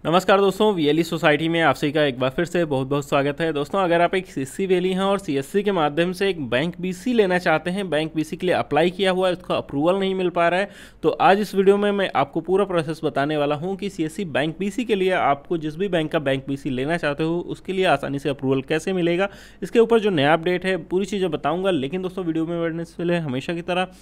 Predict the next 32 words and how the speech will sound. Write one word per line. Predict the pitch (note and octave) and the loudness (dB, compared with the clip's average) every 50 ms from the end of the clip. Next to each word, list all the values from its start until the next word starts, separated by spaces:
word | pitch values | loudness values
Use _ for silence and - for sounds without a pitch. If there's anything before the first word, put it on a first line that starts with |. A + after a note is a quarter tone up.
| - - - - - | -20 -20 -20 -12 -6
चैनल | - F3+ F3+ G3 | -2 -2 0 0
पर | G3+ F#3+ G3+ | -2 -2 -2
नए | G3 G3 | -2 -2
हो | G3 G3 G3+ | -2 -2 -4
तो | G3+ G3 | -4 -4
चैनल | - F#3 F3 | -4 -4 -4
को | F3 F3+ F3 | -2 -4 -4
सब्सक्राइब | - D#3+ C#3+ - D#3 D3+ D#3 D3+ | -4 -6 -4 -2 -2 -2 0 -2
करने | E3 D#3+ E3 | -4 -6 -6
के | - | -4
साथ | E3 D#3 | -6 -4
बेल | C#3+ C#3 C3+ | -2 0 0
आइकन | C#3 C#3 C#3 D#3 C#3+ C#3 C3 | 0 -2 -4 -4 -6 -6 -6
जरूर | A#2 A2+ A#2 C#3 D#3+ | -6 -4 -4 -2 -2
दबाइएगा। | D#3+ F3 F3 F3 F3 F3+ F3+ F#3 F3 | 0 2 2 2 2 2 2 2 0
वीडियो | D3+ C3+ D3+ E3 | 0 0 -2 -2
पसंद | E3 F3+ - F3+ F3 | -4 -4 -6 -4 -4
आए | E3+ F3+ | -4 -4
तो | F3 F3 | -4 -6
वीडियो | D3+ C3+ C#3+ | -8 -8 -6
को | C#3 | -6
लाइक | C3+ A#2+ A#2+ C3 C#3+ C#3 | -6 -4 -4 -4 -4 -4
करने | - E3 D#3+ | -6 -8 -6
के | D#3+ | -6
साथ | E3 D#3+ | -8 -8
बाकी | D3 C3+ B2 C3 - | -6 -6 -6 -6 -8
दोस्तों | D3+ C#3+ C#3 D#3 | -10 -10 -8 -10
को | D3 | -10
पहुंचाना | C#3 D3 C#3+ C#3 C3+ | -10 -8 -8 -6 -6
बिल्कुल | B2+ A2+ A#2 B2 - E3+ F3 | -6 -6 -8 -8 -6 -6 -6
मत | F3 E3+ D#3+ | -6 -6 -4
भूलिएगा, | E3 E3+ F3 F3 F#3+ G3 | -4 -4 -4 -4 -4 -6